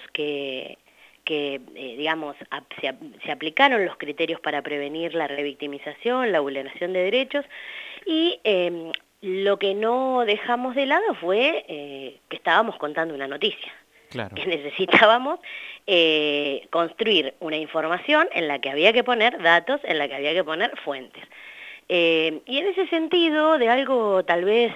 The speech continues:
Speaker 1: em, de lo que, de, de, de lo que se habló es de que esa noticia se hizo sin prestar atención a los protocolos de protección de las mujeres,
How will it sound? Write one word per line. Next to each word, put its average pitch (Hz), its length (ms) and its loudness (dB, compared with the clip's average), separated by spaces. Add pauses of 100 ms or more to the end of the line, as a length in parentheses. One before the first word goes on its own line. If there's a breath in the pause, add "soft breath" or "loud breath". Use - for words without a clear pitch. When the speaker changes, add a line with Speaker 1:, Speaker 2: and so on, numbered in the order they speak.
(100)
Speaker 1:
em, 147 680 -6 (400 loud breath)
de 160 100 -8
lo 165 120 -2
que, 143 580 -2 (280)
de, - 120 -18 (100)
de, 131 240 -12
de 151 120 -8
lo 135 100 -6
que 156 120 -10
se - 140 -10
habló 214 260 2
es 240 100 0
de 180 120 -2
que 214 480 4
esa 202 180 -4
noticia 208 460 -6
se 196 80 -6
hizo 214 360 -6
sin 294 200 -4
prestar 185 360 -6
atención 175 640 -4 (320 loud breath)
a 202 160 4
los 208 160 0
protocolos 180 1040 0
de 170 160 0
protección 170 600 -6
de 175 100 -2
las 139 140 -8
mujeres, - 440 -12